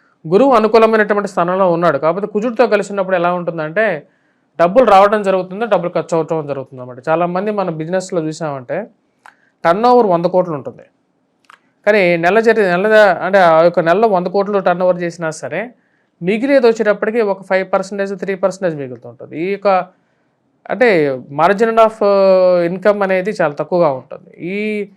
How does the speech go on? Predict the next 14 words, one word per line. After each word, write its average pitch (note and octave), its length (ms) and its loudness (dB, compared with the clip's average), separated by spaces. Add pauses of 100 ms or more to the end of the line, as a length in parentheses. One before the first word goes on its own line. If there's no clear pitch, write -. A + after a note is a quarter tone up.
(260)
విషయం G3 280 -4
గురించి F#3+ 340 -4
చాలామంది E3+ 720 2
కష్టపడుతూ D3+ 560 -10
ఉంటారు. C3+ 400 -16 (560)
ధన E3 240 0
స్థిరత్వం A3 720 0
అనేది F3 280 -4
కుజుడు G3 360 -4
ధనస్థానంలో E3+ 760 -4
ఉన్నప్పుడు, C3+ 360 -12
కుటుంబ G3+ 400 -6
స్థానంలో D3+ 480 -8
ఉన్నప్పుడు C3 400 -18